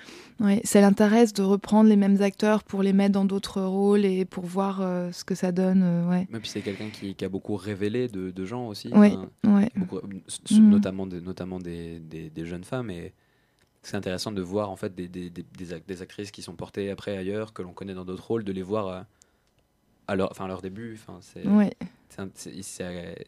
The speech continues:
Speaker 2: c'est presque du documentaire, quoi, parce qu'il donne des traces de
Speaker 1: Mais c'est ce qu'il a dit une fois, je crois, qu'il, qu'il faisait, euh, des do-, documentaires sur les acteurs, en fait.
Speaker 2: Ouais, et puis, enfin, là, il
Speaker 1: Ouais.
Speaker 2: le redit dans le dos-, dans le dossier de
Speaker 1: D'accord.
Speaker 2: presse de,
Speaker 1: Mm.
Speaker 2: de, de ce film, quoi, que
Speaker 1: Ouais.
Speaker 2: il, il y a toujours une part de, il y a toujours une part de documentaire, il y a toujours une part de,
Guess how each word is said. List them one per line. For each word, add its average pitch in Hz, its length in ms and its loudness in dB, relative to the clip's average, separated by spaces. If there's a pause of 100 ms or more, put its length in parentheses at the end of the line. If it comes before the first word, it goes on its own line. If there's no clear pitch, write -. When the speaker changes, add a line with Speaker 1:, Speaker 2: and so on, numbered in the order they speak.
(100)
Speaker 2:
c'est - 180 -16
presque 104 200 -6
du 95 100 -8
documentaire, 95 500 -8
quoi, 98 80 -8
parce 90 120 -12
qu'il 92 100 -16
donne 90 160 -14
des 87 80 -16
traces 98 320 -16
de 82 140 -14 (360)
Speaker 1:
Mais 196 100 8
c'est 208 160 4
ce - 100 -4
qu'il 202 260 -2
a 196 100 4 (220)
dit 240 280 -2
une 233 100 10
fois, 185 280 -4
je 180 120 -8
crois, 185 240 -6
qu'il, - 180 -10
qu'il 190 120 -8
faisait, 196 420 4
euh, 175 180 4
des 180 320 2
do-, 185 280 -2
documentaires 190 760 0
sur - 160 -6
les 180 180 -4
acteurs, 202 360 -2
en 185 60 4
fait. - 420 -6 (120)
Speaker 2:
Ouais, 120 100 -2
et 113 40 -6
puis, 107 200 -8
enfin, 110 140 -4
là, 101 100 6
il 98 40 6
Speaker 1:
Ouais. 95 60 4
Speaker 2:
le 107 60 4
redit 101 240 -2
dans 101 120 -6
le - 80 -8
dos-, - 260 -10
dans 190 80 -8
le 190 160 -6
dossier 208 60 4
de 202 40 8
Speaker 1:
D'accord. 196 280 4
Speaker 2:
presse 208 260 -4
de, 214 80 6
Speaker 1:
Mm. 180 640 2
Speaker 2:
de, - 180 -10
de 90 180 -8
ce - 120 -6
film, 120 200 -6
quoi, 101 180 -2
que - 100 -2
Speaker 1:
Ouais. - 160 4
Speaker 2:
il, 196 140 2 (420)
il 104 40 -6
y 104 40 -2
a 98 40 -2
toujours 110 280 -2
une 104 100 -4
part 110 220 0
de, 95 140 -4
il 92 40 -6
y 92 40 -6
a 92 40 -6
toujours 101 220 -6
une 95 120 -8
part 98 160 -4
de 92 160 -6
documentaire, 92 540 -8
il 110 40 -2
y - 20 -2
a 101 40 -4
toujours 104 200 -6
une 101 80 -8
part 98 120 -4
de, 92 200 -8